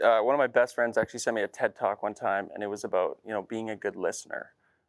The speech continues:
And I was like, "Okay, well, like, we listen every day, you know, classroom, work, whatever it is." And I ne-, I think we kind of underestimate the power of listening, especially in a conversation. And it talks about how, you know, being a good listener really does dictate how good of a speaker that speaker, or how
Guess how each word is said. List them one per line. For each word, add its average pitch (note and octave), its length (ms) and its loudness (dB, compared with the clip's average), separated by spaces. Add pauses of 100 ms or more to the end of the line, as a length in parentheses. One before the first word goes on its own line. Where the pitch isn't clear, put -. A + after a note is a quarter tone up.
(140)
And F2+ 80 0
I C#2+ 80 2
was B1 160 -10
like, B1 240 -2
"Okay, A2+ 200 -4
well, E2+ 260 0
like, - 220 0 (100)
we A2+ 120 -6
listen A2 360 -2
every G#2+ 260 -2
day, F#2+ 580 2
you - 120 -10
know, G2 200 -2
classroom, G2+ 800 -2
work, G#2 440 -2
whatever G#2+ 360 2
it G#2 60 -2
is." G2+ 280 0
And F#2+ 100 -2
I G2+ 60 0
ne-, G#2 300 0
I A2 60 0
think A#2+ 240 -10
we G#2+ 120 -4
kind A2+ 440 -2
of A#2 260 0
underestimate A2+ 720 0
the G2+ 80 -4
power G#2 360 2
of G#2+ 140 -2
listening, A#2+ 400 -4
especially A2 360 -4
in G#2 60 -4
a G#2 40 -8
conversation. G#2 800 -2
And A2+ 120 -8 (720)
it C3 120 0
talks C#3 280 8
about B2+ 240 6
how, A#2+ 280 4
you A2+ 120 -2
know, A2+ 100 2
being A2 260 0
a A2 60 0
good G#2+ 200 0
listener A2 420 0
really A2 280 0
does A2+ 260 2
dictate G#2+ 400 -4
how A2+ 120 0
good A2 140 -2
of G#2 80 -4
a G2 60 -2
speaker G#2 360 -4
that D#2+ 280 2
speaker, A#2 380 -4
or B2+ 120 6
how C3+ 240 4